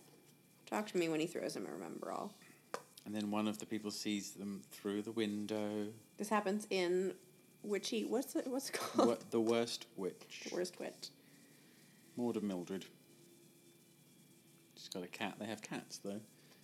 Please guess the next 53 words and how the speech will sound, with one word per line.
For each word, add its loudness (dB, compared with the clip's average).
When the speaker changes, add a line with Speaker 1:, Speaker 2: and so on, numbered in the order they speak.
Speaker 2:
have -14
to -6
have -4
a -6
cat, -6
but -2
The -4
Worst 4
Witch's 2
one's -4
no 2
good, 2
doesn't 0
like 0
flying, 0
won't -2
sit -4
on 0
the 0
Speaker 1:
What? 0
Speaker 2:
back -2
of 0
the 0
broom. 2
Speaker 1:
Does -2
the -4
cat 2
deliver 6
mail? 4
Speaker 2:
It's -8
not 2
a 4
nice, 4
sleek 2
black 0
cat. -4
It's -8
a, 0
no, 0
it's -10
a -14
cat. -8
Speaker 1:
Right. 4
Speaker 2:
Her -8
bat, 0
she 0
has 0
bats -2
that -6
sleep -4
in -4
her -2
room. -2